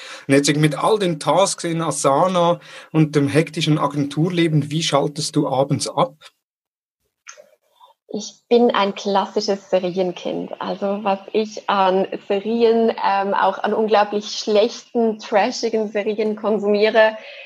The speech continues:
Speaker 2: ähm, ist rekordverdächtig. Also ich bin wirklich jemand, egal wie spät es ist, wenn ich am Abend nach Hause komme, dann setze ich mich meistens noch hin und lasse mich berieseln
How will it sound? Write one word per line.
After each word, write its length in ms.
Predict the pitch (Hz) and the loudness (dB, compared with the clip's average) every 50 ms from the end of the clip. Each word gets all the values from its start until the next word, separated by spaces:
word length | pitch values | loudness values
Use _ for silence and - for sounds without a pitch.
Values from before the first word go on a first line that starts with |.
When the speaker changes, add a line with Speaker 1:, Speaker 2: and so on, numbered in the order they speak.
| - _ - - | -20 _ 0 2
Speaker 2:
ähm, 540 | 214 208 208 202 208 202 202 202 202 202 196 - | 4 6 6 6 4 4 4 2 4 2 2 2
ist 320 | - 196 202 208 208 - - | 2 2 0 0 -2 -4 -2
rekordverdächtig. 960 | 202 196 - 226 190 202 214 214 - 226 214 214 226 220 - - 208 - - | -2 -2 0 0 0 0 0 0 0 0 0 0 -2 -2 -2 -4 -4 -2 -2
Also 280 | - 185 190 202 196 190 | -4 -2 0 0 0 0
ich 260 | 202 - 208 - - | -2 -6 -8 -8 -6
bin 140 | 196 202 196 | -4 0 2
wirklich 160 | 214 214 214 | 2 2 2
jemand, 340 | 214 202 196 196 196 190 - - | 2 2 4 2 2 2 -2 -4
egal 500 | 202 202 - 214 - - 180 190 202 214 | -6 -4 -2 0 2 4 4 4 4 2
wie 60 | 208 | 0
spät 280 | 208 - - - 208 202 | -4 -4 -2 -2 0 0
es 100 | 208 214 | 0 -2
ist, 160 | 196 208 - | -2 -6 -4
wenn 100 | 185 190 | -6 -6
ich 120 | 196 202 190 | -4 -4 -4
am 80 | 180 | -2
Abend 200 | - 190 180 180 | -2 0 0 -2
nach 120 | 190 190 - | -2 0 0
Hause 220 | 185 185 190 196 | 0 0 0 2
komme, 260 | - 214 190 202 202 - _ _ - _ _ _ _ - | 2 2 2 2 0 -6 _ _ -20 _ _ _ _ 2
dann 220 | 190 185 190 - | 2 4 4 2
setze 300 | - 196 - 202 185 190 214 | 0 -2 0 0 0 0 -2
ich 60 | 214 | -6
mich 120 | 214 214 | -4 -2
meistens 300 | 208 185 170 185 - - | -2 -2 -2 -2 -2 -2
noch 120 | 202 190 - | -4 -4 -2
hin 260 | 233 202 202 208 196 | 0 0 2 2 2
und 180 | - 196 202 185 | 2 0 0 0
lasse 320 | 180 185 208 - - - | 0 -2 -2 -2 -4 -4
mich 220 | 196 185 185 - _ - | -4 -4 -4 -6 _ 0
berieseln 720 | 196 185 180 202 202 208 208 208 202 190 190 202 208 | 0 2 4 2 2 2 4 4 4 4 6 4 2